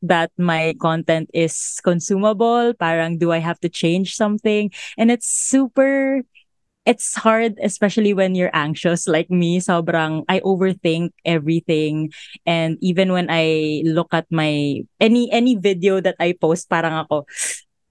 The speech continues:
parang gusto ko lang pikitan, pikita-, pikit yung mata ko. Parang, "Oh my gosh, mag-, ano ba to ng gin-, engagement?" And then if it doesn't pick up engagement, I'm like, "Parang mali ata yung ginawa ko." Although sometimes I know it's the algorithm din eh. Kasi sometimes, you know, with the social media, they don't really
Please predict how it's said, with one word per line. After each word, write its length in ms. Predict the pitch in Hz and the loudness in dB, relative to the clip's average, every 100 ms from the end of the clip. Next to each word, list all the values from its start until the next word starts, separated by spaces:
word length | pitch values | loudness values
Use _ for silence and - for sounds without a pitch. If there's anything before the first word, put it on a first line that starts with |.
| _ | _
parang 240 | 214 214 | 0 2
gusto 160 | 233 269 | 0 2
ko 80 | |
lang 160 | 269 277 | 2 0
pikitan, 480 | 262 240 240 214 214 | 0 0 2 -2 0
pikita-, 480 | 233 233 - 220 - | 0 0 2 0 0
pikit 240 | 240 240 233 | 0 0 2
yung 80 | 220 | 2
mata 240 | 220 208 | 2 0
ko. 80 | 214 | 0
Parang, 320 | 220 214 226 | 2 0 2
"Oh 80 | 247 | 2
my 100 | 254 | 2
gosh, 300 | 226 226 262 | 2 0 0
mag-, 240 | 247 214 | 0 0
ano 240 | 226 233 220 | 0 0 0
ba 80 | |
to 80 | 240 | 0
ng 160 | 233 226 | 2 2
gin-, 160 | 233 | 0
engagement?" 880 | 233 226 190 185 175 180 185 185 180 | 2 0 2 2 0 -2 0 0 0
And 160 | 185 180 | 0 0
then 160 | 175 | 0
if 160 | 185 190 | -2 -4
it 80 | 190 | 0
doesn't 400 | 190 190 190 185 _ | 0 0 -2 -6 _
pick 160 | 190 180 | -4 -2
up 220 | 165 170 | -2 -2
engagement, 480 | 180 185 185 180 196 | -2 0 0 -2 -4
I'm 100 | 180 | -2
like, 220 | 175 165 - - - - | -2 -2 -4 -16 -16 -16
"Parang 320 | - - 196 196 | -10 -6 -2 -2
mali 240 | 202 190 | -2 -2
ata 240 | 107 - | -4 0
yung 160 | 190 202 | 0 2
ginawa 400 | 202 208 190 185 | 0 2 0 0
ko." 160 | 185 - | 0 0
Although 320 | 226 226 226 | 2 2 0
sometimes 480 | 247 285 254 247 240 | 0 0 0 0 0
I 160 | 240 | 0
know 160 | 214 208 | 0 0
it's 100 | 214 | 0
the 140 | 196 | 0
algorithm 640 | 170 175 180 180 165 160 165 | 2 2 2 2 0 -2 0
din 160 | 190 185 | -2 0
eh. 80 | 139 | -2
Kasi 320 | 165 156 185 | -4 -4 -2
sometimes, 480 | 175 165 170 170 - | -2 0 0 0 -2
you 80 | 160 | -2
know, 160 | 147 | -2
with 240 | 143 135 131 | -2 -4 -6
the 240 | 135 160 | -4 -2
social 320 | 180 160 175 | -2 -2 -2
media, 320 | 165 156 151 | -2 -2 -2
they 100 | 151 | 0
don't 220 | 151 160 151 | 0 -2 -2
really 240 | 160 151 | -2 -4